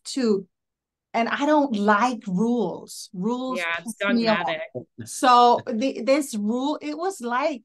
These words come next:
Speaker 1: you know, we live this free thing. We believe in freedom and everybody doing what feels right, all of this. But there are these rules, and if you don't stick to them,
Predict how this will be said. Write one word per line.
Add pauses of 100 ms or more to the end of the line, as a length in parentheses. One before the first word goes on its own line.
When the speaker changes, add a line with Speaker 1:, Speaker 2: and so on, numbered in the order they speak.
Speaker 1:
you
know,
we
live
this
free
thing.
We
believe
in
freedom
and
everybody
doing
what
feels
right,
all
of
this. (520)
But
there
are
these
rules,
and
if
you
don't
stick
to
them,